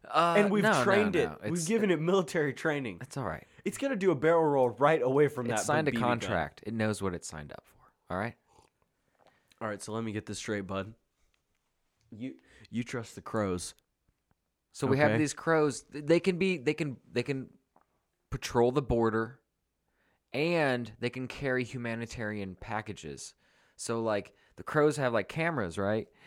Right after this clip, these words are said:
Speaker 1: And then Border Patrol's like, "Hey, we see some, uh, illegal immigrants coming in. Uh, we need to, to not let them in." But the crows come down and then they're like,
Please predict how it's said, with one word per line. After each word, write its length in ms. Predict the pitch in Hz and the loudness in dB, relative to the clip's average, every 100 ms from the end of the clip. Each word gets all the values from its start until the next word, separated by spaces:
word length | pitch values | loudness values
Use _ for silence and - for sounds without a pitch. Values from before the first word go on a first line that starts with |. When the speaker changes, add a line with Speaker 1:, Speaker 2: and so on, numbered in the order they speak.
| - - | -16 -8
Speaker 1:
And 140 | 107 | -4
then 280 | 107 107 98 _ _ _ _ _ _ _ _ _ - | -4 -4 -8 _ _ _ _ _ _ _ _ _ -8
Border 260 | 104 113 120 | -4 -2 -4
Patrol's 520 | 95 - 92 90 90 | -8 -6 -4 -4 -4
like, 180 | 82 - | -6 -2
"Hey, 260 | 151 92 _ _ _ _ _ | -2 -2 _ _ _ _ _
we 100 | 101 | -8
see 280 | - 113 113 | -6 -4 -4
some, 380 | 113 104 95 92 _ _ _ _ | -4 -6 -8 -12 _ _ _ _
uh, 160 | 92 82 | -10 -6
illegal 440 | 107 110 117 127 131 | -4 -2 0 0 -4
immigrants 580 | 90 90 80 80 87 - | -6 -8 -8 -10 -12 -14
coming 340 | 95 92 95 | -10 -8 -10
in. 200 | 76 73 _ _ _ _ _ _ _ _ _ - - _ _ _ _ _ | -12 -16 _ _ _ _ _ _ _ _ _ -20 -20 _ _ _ _ _
Uh, 160 | 85 78 | -8 -8
we 120 | 85 101 | -6 -4
need 220 | 104 - | -6 -6
to, 240 | 101 82 - _ _ _ - | -6 -6 -12 _ _ _ -14
to 100 | 101 | -6
not 280 | 101 92 90 | -4 -4 -4
let 220 | 90 - | -6 -6
them 200 | 87 82 | -10 -8
in." 140 | 78 - _ _ _ _ _ _ _ _ _ _ _ _ _ - | -12 -16 _ _ _ _ _ _ _ _ _ _ _ _ _ -8
But 100 | 113 | -8
the 60 | |
crows 340 | - 147 135 - | -6 -2 -2 -2
come 160 | 127 104 | -6 -4
down 200 | 98 95 | -2 -4
and 80 | |
then 160 | 95 92 | -6 -4
they're 140 | 98 | -4
like, 260 | 95 87 | -2 -4